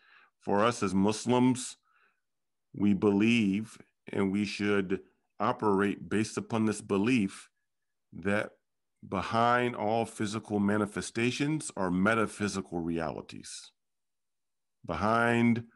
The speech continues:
all physical manifestations are metaphysical realities. So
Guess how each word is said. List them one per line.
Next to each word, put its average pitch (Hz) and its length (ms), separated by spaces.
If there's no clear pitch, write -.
all 117 400
physical 113 540
manifestations 107 1120
are 98 100
metaphysical 98 800
realities. 90 840
So 95 500